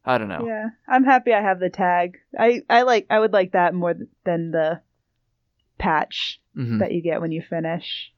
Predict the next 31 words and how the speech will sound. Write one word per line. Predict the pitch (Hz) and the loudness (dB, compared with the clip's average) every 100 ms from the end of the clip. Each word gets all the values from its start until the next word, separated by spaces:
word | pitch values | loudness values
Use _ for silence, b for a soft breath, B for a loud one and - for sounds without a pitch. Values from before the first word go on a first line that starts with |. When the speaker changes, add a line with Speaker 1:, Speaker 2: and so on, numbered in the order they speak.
| - | -4
Speaker 2:
I | - | -2
don't | 240 | 0
know. | 175 180 _ _ _ _ _ | -4 -8 _ _ _ _ _
Speaker 1:
So | - 170 147 147 143 | -2 0 2 2 0
February | - 185 214 240 202 165 147 | 0 2 2 4 4 4 2
is | 131 - | -2 -6
relatively | 131 151 147 147 165 135 143 | -2 2 2 2 0 0 0
early | 120 131 131 131 | 2 2 2 0
to | 127 123 | -2 -4
start | - 120 113 | -2 -2 -2
the, | 123 120 120 113 - | -4 -2 -2 -4 -6
the | 123 120 | -2 0
A | 117 | 0
T. | 113 127 120 110 B B B - | 0 -2 -2 -4 B B B -2
Um, | 123 120 113 | 0 0 -4
and | - 151 | -4 -4
i-, | |
in | - 151 147 156 | -2 -2 0 0
the, | 143 135 139 143 | 2 2 2 0
in | |
the | 135 | 0
last | 127 143 143 | 4 2 2
episode, | 139 - - 127 | -2 -2 -2 0
talking | 131 123 120 | 2 0 -2
to, | 117 - _ - | -6 -10 _ -8
to, | 127 117 | -2 0
uh, | 107 | 0
Jacob, | 104 120 123 151 135 | 0 0 0 0 -2
he | 151 | -6
started, | - 151 117 110 - - | -2 0 0 -4 -8 -10
like, | 87 | -10